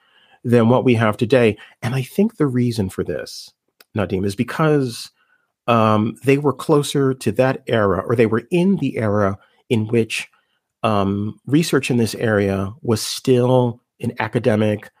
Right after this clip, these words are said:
um, and a scientific, a genuine scientific pursuit. And so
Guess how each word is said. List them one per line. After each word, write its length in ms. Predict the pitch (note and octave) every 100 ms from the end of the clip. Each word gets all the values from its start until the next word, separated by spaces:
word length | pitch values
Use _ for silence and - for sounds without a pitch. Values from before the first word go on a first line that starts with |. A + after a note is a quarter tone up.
| _ _ _
um, 240 | - G#2 G#2
and 100 | A2+
a 40 | A#2
scientific, 640 | - C3+ A2+ - A#2+ B2
a 60 | A#2
genuine 500 | A2 C#3+ C#3 C3+ B2
scientific 500 | A#2 A#2 G2+ - G#2+
pursuit. 380 | A2 - - - _ _ _ _ - - -
And 140 | C3+ C3+
so 240 | D3+ B2+